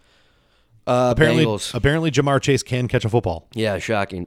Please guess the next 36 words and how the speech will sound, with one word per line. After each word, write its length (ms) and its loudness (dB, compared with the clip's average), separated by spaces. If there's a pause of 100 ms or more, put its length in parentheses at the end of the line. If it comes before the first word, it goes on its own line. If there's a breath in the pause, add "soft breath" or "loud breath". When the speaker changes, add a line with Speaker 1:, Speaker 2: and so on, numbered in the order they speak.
Speaker 1:
I, 260 0
I 160 -2
like 240 0
the, 140 -4
I 60 0
like 220 0
the 60 -4
<laughs> 40 -4
Bengals. 400 0
They 80 -4
got 140 -2
a 20 -2
lot 220 -2
of 40 -2
weapons 340 -4
on 120 -2
offense. 580 -4
Joe 240 -6
Mixon 320 -6
is 120 -8
kind 180 -8
of 80 -10
an 60 -10
afterthought, 560 -6
which 120 -12
is 240 -12
what 220 -8
he 140 -12
needs 260 -12
to 100 -14
be 340 -10
Speaker 2:
Yes. 280 -12
Speaker 1:
in 120 -8
terms 300 -6
of, 160 -10
like, 200 -8